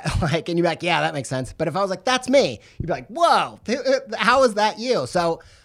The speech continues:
I'm very into, like, personal development, personal journey. And, and I'm also, you know, <sighs> with A D H D, I think, I think one of the superpowers is they're really right-brained,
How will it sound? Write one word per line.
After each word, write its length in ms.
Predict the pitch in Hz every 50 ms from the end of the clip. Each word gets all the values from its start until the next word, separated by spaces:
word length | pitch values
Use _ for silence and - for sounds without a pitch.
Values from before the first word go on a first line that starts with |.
| - - -
I'm 260 | 165 208 240 233 185
very 440 | 147 196 190 208 208 202 190 170 165
into, 380 | 165 170 160 - - 160 151
like, 500 | 143 139 131 131 123 123 120 - - - - _ _ _ _ _ _ _
personal 320 | - 208 214 208 214 190 175
development, 480 | 156 156 160 160 156 156 151 151 -
personal 340 | - - 185 180 - 175 156
journey. 600 | 147 117 139 143 143 143 139 139 139 135 131 120 _ _ _ _ _ _ -
And, 480 | 135 143 139 139 139 139 139 139 147 - _ _ _ -
and 140 | 160 160 165
I'm 140 | 175 180 202
also, 800 | 220 254 277 269 - - 202 185 180 175 170 165 156 151 - - _ _ _ _
you 160 | 165 165 175
know, 460 | 170 165 160 156 151 147 143 139 135 - _ _ - -
<sighs> 260 | - - - - _
with 200 | 147 160 175 - -
A 140 | - 202 214
D 120 | 202 165
H 240 | 151 156 160 - -
D, 220 | - 120 107 104
I 80 | 104 107
think, 420 | 110 - - 165 165 165 - - - - _ _ _ _ _ _ _ -
I 80 | 151
think 220 | - - 254 208 185
one 180 | 165 170 180
of 60 | 185
the 60 | 175 160
superpowers 840 | - - - 160 147 - 147 123 - 131 117 110 110 107 107 104 -
is 460 | 117 113 110 107 107 107 107 101 - - 113
they're 180 | 127 117 113
really 580 | 110 110 113 120 127 143 156 165 165 165 160 139
right-brained, 1000 | 123 120 123 127 131 127 - 120 123 127 120 117 117 117 117 117 113 110 101